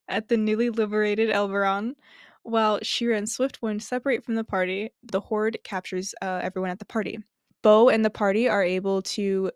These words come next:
save Shira and Swiftwind, and the rebellion gains a new ally. Or do they?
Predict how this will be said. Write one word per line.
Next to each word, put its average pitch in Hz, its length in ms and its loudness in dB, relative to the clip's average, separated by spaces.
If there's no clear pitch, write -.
save 196 560 -2
Shira 180 460 0
and 185 160 0
Swiftwind, 185 640 -2
and 202 420 0
the 196 120 -2
rebellion 208 640 0
gains 196 280 -4
a 208 40 -2
new 196 120 -2
ally. 202 400 -4
Or 180 300 6
do 208 260 2
they? - 460 -4